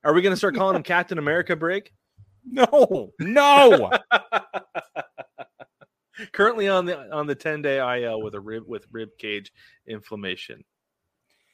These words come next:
Speaker 2: The dude will come back on his shield if we start calling him Captain America. <laughs> Like, he won't, he'll never make it.
Speaker 1: I don't know,
Speaker 2: Or
Speaker 1: I
Speaker 2: he'll
Speaker 1: bet
Speaker 2: finally,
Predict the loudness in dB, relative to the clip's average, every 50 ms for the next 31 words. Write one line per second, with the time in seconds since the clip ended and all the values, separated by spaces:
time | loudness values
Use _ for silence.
0 | _ _ _ _ -18 -14 -10 -8 -8 -8 -6 -6 -6 -6 -4 -4 -4 -6 -4 -4
1 | -4 -2 -2 -4 -6 -10 -10 -8 -6 -6 -6 -8 -10 -12 -12 -14 -14 -12 -12 -12
2 | -14 -16 _ _ _ _ _ _ _ _ _ _ -16 -14 -14 -12 -14 -12 -10 -10
3 | -12 -10 -10 -10 -10 -10 -10 -10 -14 -12 -10 -10 -10 -10 -12 -16 -16 -16 -16 -16
4 | -18 -18 -18 -20 -20 -20 _ _ _ _ _ _ -20 -20 -20 -20 _ _ _ _
5 | -20 -20 _ _ _ -20 -20 -16 _ -16 -16 -14 _ -20 -20 _ _ _ -20 -20
6 | _ _ _ -20 -20 _ _ _ _ _ _ _ _ _ _ _ _ _ _ _
7 | _ _ _ _ _ _ _ _ _ _ -6 -6 -6 -8 _ _ _ _ _ _
8 | _ _ _ _ _ _ _ _ _ _ _ _ _ _ _ _ _ -10 -8 -6
9 | -4 -4 -4 -6 -8 -12 _ _ _ _ _ _ _ _ _ -12 -10 -6 -6 -4
10 | -4 -4 -4 -4 -6 -6 -8 -10 -14 -16 -18 _ _ _ _ _ _ _ _ _
11 | _ _ _ _ _ _ _ _ _ _ _ _ _ _ _ _ _ _ _ _
12 | _ _ _ _ _ _ _ _ _ -2 2 4 4 4 4 4 4 4 6 4
13 | 4 4 2 -2 -2 -2 -2 -2 -2 -4 -4 -6